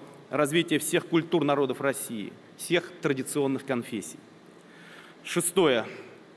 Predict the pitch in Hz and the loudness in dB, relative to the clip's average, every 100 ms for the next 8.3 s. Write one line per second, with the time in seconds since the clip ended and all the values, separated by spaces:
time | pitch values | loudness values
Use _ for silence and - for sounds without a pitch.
0 | - 123 - 143 139 139 135 127 - 185 | -16 -10 -4 -2 0 0 0 -2 0 0
1 | 151 143 127 - 156 156 165 170 160 - | 2 -2 -4 -4 -2 0 2 2 0 0
2 | 175 160 165 160 151 147 160 160 160 156 | 0 2 2 2 0 0 -2 -2 -8 -8
3 | - 143 - - - 139 107 - - - | -8 -8 -8 -12 -4 -4 -4 -10 -18 -20
4 | - - - - 143 - 175 156 - - | -20 -20 -20 -8 -6 2 0 0 -8 -18
5 | - 156 147 123 214 165 - 117 117 - | -12 -10 -4 0 0 -2 -6 -6 -6 -2
6 | 165 165 175 196 156 123 117 113 113 - | 0 2 4 2 2 0 -4 -6 -8 -6
7 | 143 156 - - - 147 - 185 156 143 | -4 -4 -6 -6 -8 -6 0 0 0 0
8 | 170 156 | 2 2